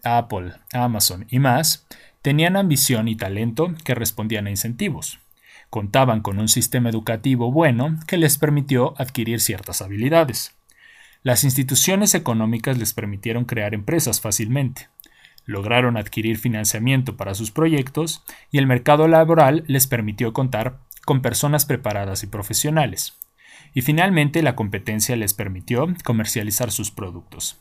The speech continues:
Es decir, confiaban en las instituciones y en el Estado de Derecho de su país,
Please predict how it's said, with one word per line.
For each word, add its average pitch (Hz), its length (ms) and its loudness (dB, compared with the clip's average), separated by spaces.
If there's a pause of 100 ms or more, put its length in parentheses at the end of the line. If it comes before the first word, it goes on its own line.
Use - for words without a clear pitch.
(600)
Es 151 140 2
decir, 160 400 2 (380)
confiaban 175 520 4
en 147 100 4
las 107 160 0
instituciones 101 880 -8 (380)
y 131 60 2
en 123 80 4
el 120 120 2
Estado 127 400 2
de 127 120 0
Derecho 104 420 -6
de 98 100 -6
su 107 180 -8
país, 139 500 -2